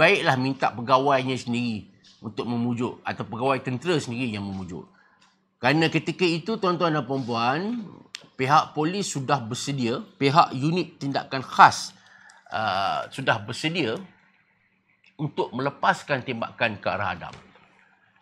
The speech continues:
Ah, suasana agak genting. Kerana di satu, di, di pihak polis, polis ingin segera menamatkan insiden tersebut. Kalau Adam terus berkeras, mereka tidak ada pilihan lain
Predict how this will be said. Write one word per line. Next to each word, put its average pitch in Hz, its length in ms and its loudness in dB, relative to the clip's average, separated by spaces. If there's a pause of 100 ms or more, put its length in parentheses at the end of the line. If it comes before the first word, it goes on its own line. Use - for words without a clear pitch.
(380)
Ah, - 320 -18
suasana 165 560 2
agak 143 160 0
genting. 117 400 -6 (1120)
Kerana 139 480 4
di 156 80 2
satu, 135 560 2 (320)
di, 123 320 -4
di 120 160 -4
pihak 120 400 2
polis, 151 320 0
polis 170 400 -2
ingin 151 240 -2
segera 160 400 2
menamatkan 127 640 0
insiden 120 480 0
tersebut. 92 320 -14 (720)
Kalau 104 320 0
Adam 123 400 2
terus 127 240 -6
berkeras, 156 640 4 (480)
mereka 110 320 -6
tidak 117 320 -2
ada 117 100 -6
pilihan 120 320 -2
lain 175 280 6